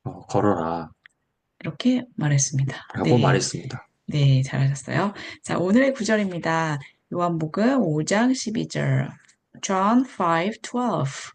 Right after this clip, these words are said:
Speaker 2: 우리말로 선포해 주세요.
Speaker 1: 그들이 묻되 너에게 자리를 들고 걸어가라 한 사람이 누구냐 하되.
Speaker 2: 영어로 따라해 주세요. So they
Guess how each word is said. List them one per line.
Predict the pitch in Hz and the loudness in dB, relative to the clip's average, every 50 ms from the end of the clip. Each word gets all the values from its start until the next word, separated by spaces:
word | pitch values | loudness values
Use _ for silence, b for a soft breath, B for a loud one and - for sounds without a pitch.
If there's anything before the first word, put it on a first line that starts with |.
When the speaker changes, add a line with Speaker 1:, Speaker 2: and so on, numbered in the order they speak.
| _ b b b b b b b b _ | _ b b b b b b b b _
Speaker 2:
우리말로 | - 190 202 226 214 208 196 185 180 185 208 233 | -4 0 0 2 2 2 0 0 -2 -2 -4 -2
선포해 | - 247 226 220 220 208 190 | 0 0 0 0 0 -2 -4
주세요. | 190 - - - 151 143 143 139 139 135 147 - _ _ _ _ _ _ _ _ _ _ _ _ _ _ _ _ _ _ _ _ _ | -4 -8 -8 -4 -2 0 0 0 0 0 -2 -6 _ _ _ _ _ _ _ _ _ _ _ _ _ _ _ _ _ _ _ _ _
Speaker 1:
그들이 | - 113 - 113 110 113 | 0 2 4 4 4 4
묻되 | 98 92 95 - - - 104 104 110 113 | 2 2 -2 -4 0 4 4 4 4 4
너에게 | 104 92 92 95 92 98 95 92 | 2 2 2 4 2 0 0 -2
자리를 | - - 98 95 104 107 117 113 110 | -4 -4 0 0 2 2 2 0 0
들고 | - 110 104 104 104 113 113 110 | 0 -2 -2 0 0 -2 -4 -4
걸어가라 | 110 104 95 98 92 90 85 87 87 87 85 82 - _ _ _ _ _ _ _ | -4 -6 -6 -4 -4 -6 -4 -2 -2 -4 -4 -6 -10 _ _ _ _ _ _ _
한 | - - 117 113 | -2 0 0 2
사람이 | 107 104 98 95 92 101 110 120 120 | 2 2 0 2 2 4 4 4 4
누구냐 | 107 92 87 85 98 95 104 107 98 87 82 - _ _ | 2 -2 -4 -4 -2 0 2 2 0 0 -2 -8 _ _
하되. | - - 82 - 90 85 82 73 - _ _ _ _ _ _ _ _ _ _ _ _ _ _ _ | -10 -6 -4 -2 -2 -2 -4 -8 -12 _ _ _ _ _ _ _ _ _ _ _ _ _ _ _
Speaker 2:
영어로 | - 190 185 190 196 190 185 190 208 240 | -4 -2 0 2 2 2 2 2 2 2
따라해 | 240 240 233 233 226 226 | 4 2 2 4 4 2
주세요. | 208 190 185 - - 196 226 254 277 | 2 0 -2 -2 0 0 0 0 -2
So | - - - 202 190 175 | -4 -2 0 0 0 0
they | 180 185 180 175 - | 0 -2 -2 -2 -4